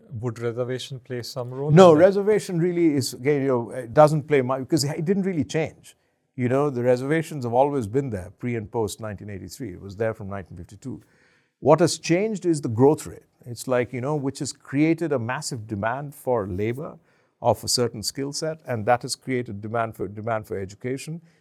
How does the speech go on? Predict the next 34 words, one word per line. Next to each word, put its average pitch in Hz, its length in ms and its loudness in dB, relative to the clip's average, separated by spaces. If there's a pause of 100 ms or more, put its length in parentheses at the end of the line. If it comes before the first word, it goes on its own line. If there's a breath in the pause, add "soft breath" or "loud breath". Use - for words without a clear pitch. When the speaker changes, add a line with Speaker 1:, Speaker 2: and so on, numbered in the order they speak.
(140 soft breath)
Speaker 2:
And 113 180 -2
that 165 240 8
is 143 160 0
what, 120 400 0
it's 127 240 -10
like 143 240 -2
this 123 160 -8
education 135 640 -2
that 107 140 -6
is 104 120 -10
the 104 80 -8
major 107 460 -4
driver 95 500 -2
of 82 120 -14
all 98 160 -2
of 90 120 -10
this, 95 280 -16 (320)
this 110 140 -6
catch-up, 110 500 2
because 101 420 -6 (260)
S 117 140 0
C 131 180 0
S 120 160 0
Ts 139 240 -6
have 117 180 -8
been 113 200 -6 (260 soft breath)
increasing 143 580 0
their 123 160 6
education, 113 720 -4
uh, 107 420 -4
attainment 120 480 0
rates 104 260 -4
at 90 100 -10
a, 98 120 -6